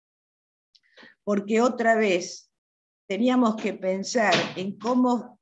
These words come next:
ayudarnos y ayudar, cómo trabajar con las escuelas y con los colegas, para que esa extensión de la obligatoriedad se his-, fuera real. Porque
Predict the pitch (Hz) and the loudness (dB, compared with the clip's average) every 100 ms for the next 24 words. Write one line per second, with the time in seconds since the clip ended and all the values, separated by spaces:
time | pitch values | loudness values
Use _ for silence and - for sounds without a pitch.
0 | _ - 170 170 202 208 233 247 226 208 | _ -6 -4 -4 -4 4 4 4 2 0
1 | 170 165 175 196 208 175 175 - 214 233 | -4 -6 -8 0 2 2 0 -6 -2 -2
2 | 220 196 185 180 214 214 214 190 190 185 | -2 -2 -2 -2 -4 -4 -4 -4 -6 -10
3 | - 233 220 214 190 170 165 170 170 196 | -6 0 0 -2 -6 -6 -6 -6 -6 -2
4 | 196 156 160 165 - _ _ _ _ _ | 0 -2 -4 -8 -12 _ _ _ _ _
5 | _ _ _ _ - 202 202 202 269 285 | _ _ _ _ -4 -2 -2 -2 -2 0
6 | 262 - 208 202 208 - 254 202 175 175 | -2 -2 -4 -4 -4 -2 0 0 -2 -2
7 | 175 170 175 170 175 175 208 220 - 196 | -2 -4 -4 -4 -6 -4 -2 -4 -4 -8
8 | 185 - _ 208 208 202 185 175 160 156 | -8 -16 _ -2 0 0 -2 -2 -2 0
9 | 143 127 127 - _ _ _ _ _ _ | -2 -4 -8 -14 _ _ _ _ _ _
10 | _ _ _ _ _ _ _ _ _ 185 | _ _ _ _ _ _ _ _ _ -2
11 | 185 185 196 214 190 185 175 - | -2 -4 -4 0 0 0 -2 -6